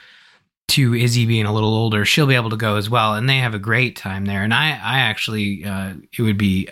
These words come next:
we've even talked about going there as, as a family and hanging out for a bit, just to have, like, a different, you know, spot to be, right? That, that is, that isn't cost prohibitive. Uh, so yeah, like, we're trying to,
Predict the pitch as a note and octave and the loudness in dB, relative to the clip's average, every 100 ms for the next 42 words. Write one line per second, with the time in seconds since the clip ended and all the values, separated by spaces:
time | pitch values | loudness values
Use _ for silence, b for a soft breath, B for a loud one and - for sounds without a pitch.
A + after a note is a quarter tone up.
0 | A2 G#2+ G2+ G2+ G2 A2+ G2+ - G2 G#2 | -2 0 0 0 0 0 -4 -6 -4 -2
1 | F#2+ G2 F#2 F2+ F#2 F#2 F#2+ - - B | 0 0 0 -2 -4 -4 -4 -6 -12 B
2 | B B B B - A2 G#2 - B2+ B2 | B B B B -6 -4 -4 -2 0 2
3 | A#2+ A2 G2+ G2+ F#2+ F#2+ F#2+ F#2+ F#2 F#2+ | 0 0 -2 -4 -4 -6 -6 -6 -4 -4
4 | F2 G#2 G#2+ - G#2 G2 G2+ G2 - - | -6 -4 -4 -2 -2 0 0 -2 -2 -4
5 | A2 G#2 G2 G#2 F#2+ F#2 - _ _ _ | -2 -2 -2 -2 -2 -4 -10 _ _ _
6 | _ _ - G2 F#2+ - - G#2 - G2+ | _ _ -2 0 0 0 0 0 -2 -8
7 | G2+ A2+ B2 G#2 F#2 G2 - G#2+ G2 A2 | -2 0 2 0 -4 -10 -6 -2 -2 -2
8 | G#2 F#2+ F#2+ - - A2+ G#2+ B2 C3 B2 | -6 -4 -4 -6 -2 -2 0 2 2 2
9 | A2 - - _ A#2 F#2 - C#3+ C3+ G2 | -2 -6 -12 _ -6 -6 -4 0 0 0
10 | - G2 F#2+ - G2 F2 E2+ E2+ G#2 - | -4 -6 -6 -8 -8 -6 -6 -6 -8 -12
11 | b b b b _ G2+ E2+ F2+ F#2+ - | b b b b _ -4 -2 -4 -6 -14
12 | _ - G#2 - G2 F#2+ D#3 F#3 B2+ C#3 | _ -8 -4 -2 -2 -2 0 0 2 0
13 | D3+ F#3+ - C4+ G#3 E3+ | 2 0 2 2 4 2